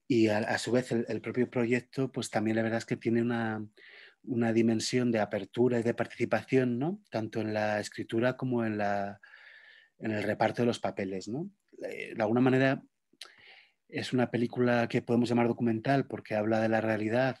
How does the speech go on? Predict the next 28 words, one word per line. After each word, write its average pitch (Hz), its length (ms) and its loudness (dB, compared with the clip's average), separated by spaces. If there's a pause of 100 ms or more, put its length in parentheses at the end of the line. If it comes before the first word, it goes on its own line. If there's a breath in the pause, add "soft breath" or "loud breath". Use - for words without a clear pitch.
y 104 120 -6
porque 101 920 -6 (400 loud breath)
está - 220 -4
protagonizada 113 640 0
por 107 120 -6
la 101 80 -2
gente 107 260 -6
del 113 100 -2
barrio, 135 440 -2 (680 loud breath)
pero 113 160 -2
también 110 240 2
está 117 240 0
muy 120 220 2
guionizada 117 560 2
y - 20 0
muy 117 120 2
puesta 110 300 -6
en 98 80 -4
escena, 95 460 -8
¿no? 165 220 -6 (960 soft breath)
Em, 98 720 -6 (120)
en 110 100 -4
la 107 140 0
película, 117 920 2
además 117 280 0
de - 60 -4
participar, 117 1120 0 (760 loud breath)
eh, 113 400 -2